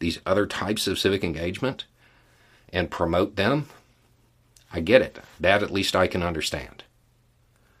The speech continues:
But just screaming that the Democrats didn't do enough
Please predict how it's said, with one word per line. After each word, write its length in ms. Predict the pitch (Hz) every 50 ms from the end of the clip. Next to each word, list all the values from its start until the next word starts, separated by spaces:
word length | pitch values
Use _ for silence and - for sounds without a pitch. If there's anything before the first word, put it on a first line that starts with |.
| _ _ _ _ _ _ _ _ _ _ _ _ _ _ _ _ _ _ _ _ -
But 200 | - 98 87 -
just 540 | 90 95 104 107 107 - - - - - - - _ _ - - - _ - _ _ _ _ _ _ - - - _ _ _ _ _ _ _ _ _
screaming 480 | - - - - 104 110 117 120 110 104
that 140 | 95 92 -
the 60 | 85
Democrats 500 | 82 95 107 107 104 107 95 90 87 -
didn't 260 | - 92 95 85 85 80
do 180 | 90 98 104
enough 520 | 90 78 65 62 - - - - - -